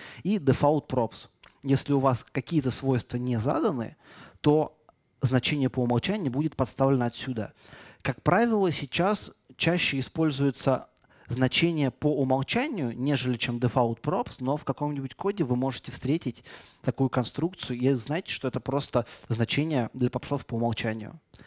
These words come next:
Таким образом, компоненты можно создавать через функцию или через класс. И у функций, и у классов есть свойство props, статические свойства display name и default props. Но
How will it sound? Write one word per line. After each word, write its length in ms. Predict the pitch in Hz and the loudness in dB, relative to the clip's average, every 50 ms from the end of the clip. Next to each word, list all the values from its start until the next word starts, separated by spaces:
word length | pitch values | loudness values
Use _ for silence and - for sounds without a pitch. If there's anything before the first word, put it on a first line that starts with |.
| - - - - - - - - | -20 -20 -20 -20 -20 -20 -20 -4
Таким 320 | - - 123 - - 156 208 | 0 0 0 2 2 0 0
образом, 540 | 233 247 226 196 170 175 170 165 147 - - _ _ _ _ | 2 2 2 2 2 0 -2 -4 -6 -10 -16 _ _ _ _
компоненты 580 | - 143 127 - 135 135 165 226 247 240 - 147 | -4 -2 2 2 2 2 2 0 -2 0 2 2
можно 320 | 131 135 151 151 143 143 | 2 2 0 0 -2 -2
создавать 540 | 120 - 135 120 120 127 131 131 143 131 - | -4 -2 -2 -2 2 2 4 4 2 2 0
через 320 | - - 143 143 131 120 - | 0 0 2 2 2 0 0
функцию 480 | - 185 220 254 - - - 120 113 | -2 -4 -4 -6 -6 -6 -4 -4 -2
или 200 | - - 147 160 | -2 -2 -2 -2
через 320 | - - 135 127 127 117 - | -2 -2 0 2 2 2 0
класс. 460 | - 131 120 110 98 - - - - _ - - - - - - - - | 0 0 0 0 0 -2 -8 -14 -18 _ -20 -20 -20 -20 -20 -20 -8 -2
И 100 | 151 156 | 0 2
у 140 | 190 220 208 | 2 2 0
функций, 480 | - - 226 240 233 - - - 135 | -2 -4 -4 -4 -4 -4 -4 -4 -2
и 100 | 131 143 | 0 2
у 100 | 135 131 | 2 2
классов 480 | 127 - 151 170 220 226 - - 117 - 127 | 2 2 2 2 2 2 0 -2 -2 0 2
есть 240 | 131 139 131 - - | 2 2 2 0 0
свойство 480 | - 139 147 165 147 - - - 117 | -2 2 4 4 4 2 2 -2 -4
props, 480 | - - - 156 208 - - - - - _ _ _ _ _ _ _ _ - - - - - - - - - _ | -4 -2 0 0 0 -2 -6 -14 -16 -18 _ _ _ _ _ _ _ _ -20 -20 -20 -20 -20 -20 -20 -20 -18 _
статические 640 | - - - 135 - - 127 - - - - - 120 | -6 -2 0 0 0 0 -2 -4 -4 -4 -2 -2 -2
свойства 480 | - 127 123 127 120 117 - - 104 104 | 0 0 0 0 0 0 -2 -6 -10 -8
display 460 | - 123 113 - - - 123 127 127 | -6 -4 -4 -4 -2 2 2 2 4
name 380 | 131 160 208 247 330 285 - - | 2 2 0 -2 -4 -6 -6 -4
и 300 | 139 143 175 190 - - | -2 0 0 0 -2 -6
default 480 | - 139 131 - - 135 139 147 135 - | -4 0 0 2 4 4 4 2 2 0
props. 380 | - 117 107 104 - - - - _ _ _ - - - | -2 -4 -4 -4 -6 -10 -18 -20 _ _ _ -20 -12 -8
Но 400 | 127 131 135 147 165 175 160 - | -2 2 4 4 4 2 0 -2